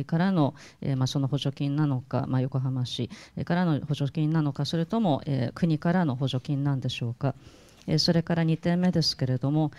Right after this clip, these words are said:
えー、保護者の皆さんが、えー、実際に支払う、えー、その費用というのはどのくらいなんでしょうか。またその費用、まあ、その額の設定というのは、えー、その、まあ、保護者、えー、まあ、もしくはその、えー、世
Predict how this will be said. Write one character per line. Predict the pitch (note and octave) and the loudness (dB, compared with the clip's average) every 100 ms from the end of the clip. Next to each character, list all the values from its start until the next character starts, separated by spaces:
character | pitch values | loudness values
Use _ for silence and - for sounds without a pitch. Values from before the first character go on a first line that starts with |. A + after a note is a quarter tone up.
| - - | -18 -8
え | - D#3 | 2 2
ー、 | |
保 | D3 F3+ | 4 2
護 | A3 | 2
者 | A3+ G#3+ | 2 2
の | |
皆 | D#3 D3+ E3 | 4 4 4
さ | D3+ D3+ C#3 | 2 2 2
ん | C#3 | 2
が、 | D#3+ D#3+ | 4 4
え | C#3+ | 4
ー、 | C3+ | 0
実 | D#3 | 0
際 | - E3 E3 | 0 0 0
に | |
支 | D#3 - | 0 0
払 | E3 F#3 F#3+ F#3 D#3 | 0 2 4 4 4
う、 | A2+ - | 2 0
え | |
ー、 | C#3+ | 0
そ | D3 | 0
の | C#3 | -2
費 | - G#3+ | 0 0
用 | D3 | 0
と | - | 0
い | C#3+ | -2
う | D3+ | 0
の | |
は | C3 | -2
ど | C#3 | -2
の | C#3+ | -2
く | - | -2
ら | D#3 D3 | 0 2
い | |
な | D3+ D3 | 2 2
ん | |
で | B2+ | 0
し | - | -2
ょ | A#2+ | -4
う | |
か。 | A2+ C#3 C3 | -4 -4 -4
ま | - D3 | -4 -2
た | D#3 | -2
そ | - | -2
の | E3 | -2
費 | D3+ G#3 | -2 0
用、 | G#3 D3+ B2 - | 4 4 2 -2
ま | C3+ | -4
あ、 | |
そ | - | 0
の | C3+ | -2
額 | C3+ C#3 E3+ | 0 0 0
の | E3+ | 0
設 | - D#3+ | 2 0
定 | - - E3 | 0 -2 -2
と | E3 | 0
い | E3+ | 0
う | F#3+ | 2
の | E3 F3 | 0 2
は、 | G#3+ G#3 - - - - | 2 0 -6 -20 -10 0
え | D3 | 0
ー、 | |
そ | - | 0
の、 | C3+ | 0
ま | C3+ | 2
あ、 | B2 | 2
保 | C#3+ | 2
護 | D3 | 2
者、 | C#3+ - A#2+ C3 | 2 4 4 4
え | C#3 | 0
ー、 | C3+ | 2
ま | C3+ | 0
あ、 | - | 0
も | E3 | 0
し | D3 | 0
く | F#3+ | 2
は | F#3+ | 2
そ | D3+ | 2
の、 | B2+ B2 - - | 2 0 -6 -6
え | A#2+ A#2+ | -2 0
ー、 | |
世 | - | 2